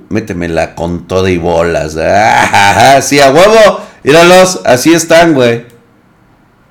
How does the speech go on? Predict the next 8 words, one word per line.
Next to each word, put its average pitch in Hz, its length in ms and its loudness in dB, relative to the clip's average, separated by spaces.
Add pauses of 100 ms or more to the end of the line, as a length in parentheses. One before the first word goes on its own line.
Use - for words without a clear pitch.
(480)
"No 160 400 0
puedo 180 340 2
quedar 139 300 2
embarazada 151 760 0
de 127 160 -2
mi 107 220 -2
propia 135 1080 -4
hija. 95 540 -10